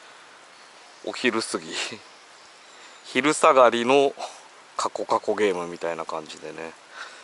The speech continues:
やってみております。まあ、これで表層で反応してくれるのはあらかたね、つっ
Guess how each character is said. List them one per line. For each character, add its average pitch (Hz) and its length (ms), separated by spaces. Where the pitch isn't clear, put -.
や 85 100
っ - 20
て - 220
み 90 160
て 85 120
お 82 120
り 82 100
ま 82 160
す。 - 260
ま - 100
あ、 - 40
こ 190 160
れ 208 100
で 214 200
表 202 220
層 196 180
で 196 80
反 190 300
応 190 120
し - 100
て 214 80
く 190 120
れ 185 140
る 185 100
の 151 160
は 104 120
あ 104 40
ら 107 120
か 110 140
た 107 160
ね、 107 160
つ - 120
っ - 20